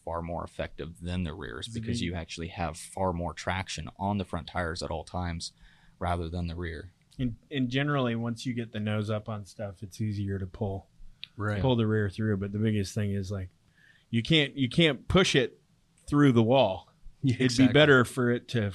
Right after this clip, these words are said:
Speaker 2: climb the wall and then pull the
Speaker 1: Pull.
Speaker 2: rear up.
Speaker 1: Yeah.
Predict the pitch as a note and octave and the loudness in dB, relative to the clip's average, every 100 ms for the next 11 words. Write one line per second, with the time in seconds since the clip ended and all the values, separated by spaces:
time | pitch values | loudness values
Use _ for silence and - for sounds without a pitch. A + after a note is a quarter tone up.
0 | - - D3+ D#3+ D#3 A#2+ G#2+ G#2 G#2 F#2 | -8 -6 0 2 2 0 0 -2 -4 -6
1 | A2+ G#2+ G#2 G2 - - C3+ A2+ A2 A#2+ | -6 -4 -4 -6 -6 -2 -2 0 0 0
2 | G#2 G#2 G#2 _ _ _ _ _ _ - | 0 -4 -6 _ _ _ _ _ _ -8
3 | F2+ | -8